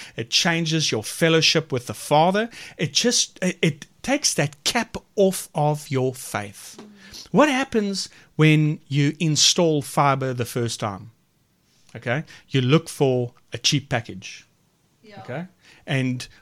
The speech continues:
Speaker 1: what you do is they give you, uh, I don't know, uh, say, say, I'm hypothetically using a
Speaker 2: Mm-hmm.
Speaker 1: example here, sixty gig. Okay, they give you sixty gig.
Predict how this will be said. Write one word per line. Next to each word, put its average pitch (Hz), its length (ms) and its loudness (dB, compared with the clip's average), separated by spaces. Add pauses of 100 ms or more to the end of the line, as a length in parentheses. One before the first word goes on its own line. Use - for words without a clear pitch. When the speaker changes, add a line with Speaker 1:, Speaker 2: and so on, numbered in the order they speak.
(140)
Speaker 1:
what 156 260 4
you 156 40 4
do 147 200 4
is 147 220 4
they 131 100 0
give 131 200 0
you, 135 380 2 (260)
uh, 127 440 -2 (100)
I 117 140 0
don't 117 80 -2
know, 117 220 -4 (220)
uh, 107 280 -2
say, 147 420 6
say, 135 540 2 (840)
I'm 127 200 -6
hypothetically 139 640 -2
using 120 360 -4
a 113 160 -6 (460)
Speaker 2:
Mm-hmm. 214 200 -20 (320)
Speaker 1:
example 135 460 0
here, 113 260 -4 (1040)
sixty 185 340 2
gig. 139 260 0 (960)
Okay, 127 320 -4
they 123 80 -4
give 143 160 0
you 160 60 0
sixty 147 320 -8
gig. 113 260 -10